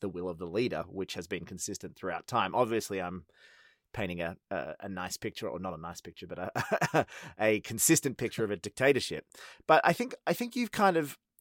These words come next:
m-, made a very good point about foreign services vis-a-vis, um, democracies and their consistency, in that they l-, sit in the executive by and large.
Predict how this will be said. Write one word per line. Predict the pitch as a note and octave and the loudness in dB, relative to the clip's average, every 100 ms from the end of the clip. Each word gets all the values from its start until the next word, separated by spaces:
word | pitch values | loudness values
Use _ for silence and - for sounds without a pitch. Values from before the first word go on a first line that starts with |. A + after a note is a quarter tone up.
| _ - | _ -14
m-, | C3+ C#3 C3+ | -4 -4 -2
made | C#3 C3+ | 4 6
a | C3 | 8
very | D3+ | 8
good | E3 C#3+ | 6 4
point | - D3+ B2 | 4 6 4
about | G2+ G2+ - | 4 2 0
foreign | - A#2+ B2 | -2 -2 -2
services | - A2+ G#2 G#2+ - G2 | -2 0 0 -2 -6 -8
vis-a-vis, | F#2+ G2+ G2+ G2+ G2 G2 F#2 F#2 F#2+ E2+ _ _ - | -8 -6 -4 -2 -2 -2 -4 -8 -10 -12 _ _ 0
um, | G2+ F#2 F2+ F2 E2 D#2 | 2 2 0 -8 -12 -12
democracies | G2 G2 - G2 F#2 - - _ _ | -8 -8 -6 -8 -8 -12 -16 _ _
and | A2 G2+ | -12 -12
their | F2+ | -12
consistency, | G#2 - A2+ - G#2 - F2+ | -10 -8 -8 -8 -10 -8 -6
in | |
that | F#2+ - | -6 -2
they | G2 | -2
l-, | G2 G2+ | -2 -4
sit | - - - | -2 0 0
in | |
the | A2+ | -2
executive | G2 F#2 G2 G#2 F2 E2 F2+ F#2 | -2 -2 -2 -2 -6 -8 -16 -4
by | G2 F2+ F2+ | -2 0 -2
and | E2 | -4
large. | F2+ G2+ A2 D#2 F2+ | 0 0 0 -6 -16